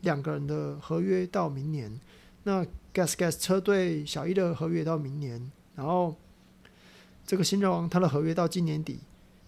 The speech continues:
但是表现这么好呢，那个 Tech Three 车队又不想把他放掉，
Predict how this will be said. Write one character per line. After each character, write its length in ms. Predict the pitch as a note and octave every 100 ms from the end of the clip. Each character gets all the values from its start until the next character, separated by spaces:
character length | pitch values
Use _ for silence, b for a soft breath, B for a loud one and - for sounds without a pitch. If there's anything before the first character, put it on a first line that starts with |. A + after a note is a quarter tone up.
| -
但 120 | A3+
是 140 | A#3
表 260 | F3+ F3 D3
现 160 | A#3+
这 140 | A3 A#3
么 80 | F#3+
好 260 | D3 B2+
呢， 220 | C#3 D3 D#3
那 80 |
个 240 | F3+ E3+ D#3 - - - - - - - -
Tech 140 | - G#3
Three 200 | - G#3
车 180 | - G#3+
队 140 | F#3+
又 120 | A3
不 100 | G#3
想 160 | F3 D#3+
把 100 | C3
他 60 |
放 180 | C#3+ D3
掉， 240 | C3 C#3